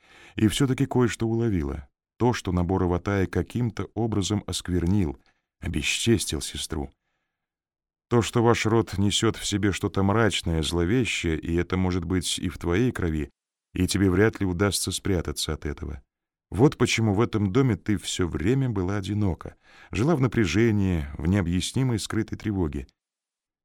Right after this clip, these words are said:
как медуза в аквариуме. После окончания университета и того шабаша, который подняли вокруг нас с тобой, ты, в конце концов, вышла за меня и рассталась с семейством Ватая.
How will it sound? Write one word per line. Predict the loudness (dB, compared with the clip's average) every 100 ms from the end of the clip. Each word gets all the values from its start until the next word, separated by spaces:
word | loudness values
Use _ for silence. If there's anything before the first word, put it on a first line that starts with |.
| _ _
как | -8 -4
медуза | -2 0 0 0 0 -4 -6 -6
в | -6
аквариуме. | -2 -2 0 -2 -4 -6 -10 _ _ _ _ _ _ _ _ _ _ _ _ _ _ _
После | 4 6
окончания | 6 6 6 6 8 6 4
университета | 4 4 4 2 2 0 2 2 2 2 2
и | 0 -4 -4
того | 0 0 0
шабаша, | 0 0 2 2 -2 -4
который | -4 -2 0 2 2
подняли | 0 0 0 2 0
вокруг | 0 -2 -4
нас | -2 -2
с | -2
тобой, | -2 0 0 -2
ты, | -2 -6
в | -2
конце | -2 -2 -2
концов, | -2 -2 -2 -4
вышла | -2 0 0 -2 -2
за | 0
меня | 0 -2
и | -2
рассталась | -2 -2 -4 0 0 2 0
с | -2
семейством | -2 -2 -4 -4 -4
Ватая. | -4 -6 -6 -8